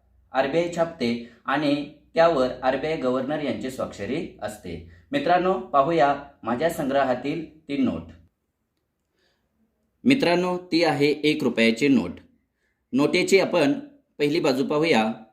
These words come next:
या पहिल्या बाजूवर वरच्या भागात भारत सरकार, Government of India हे शब्द छापलेले आहेत. बरोबर मध्यभागी एक रुपया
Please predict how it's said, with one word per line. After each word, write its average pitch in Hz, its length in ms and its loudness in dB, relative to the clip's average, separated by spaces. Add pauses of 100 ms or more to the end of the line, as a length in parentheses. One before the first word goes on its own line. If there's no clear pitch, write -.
(140)
या 147 400 0 (220)
पहिल्या 147 300 0
बाजूवर 147 340 2
वरच्या 123 380 0
भागात 139 400 0
भारत 120 360 0
सरकार, 143 500 0 (160)
Government 131 440 4
of 139 140 2 (140)
India 156 300 4 (200)
हे 143 100 4
शब्द 135 220 -2 (120)
छापलेले 120 460 2
आहेत. 90 240 -2 (440)
बरोबर 175 340 2
मध्यभागी 180 840 2
एक 156 220 0
रुपया 123 480 2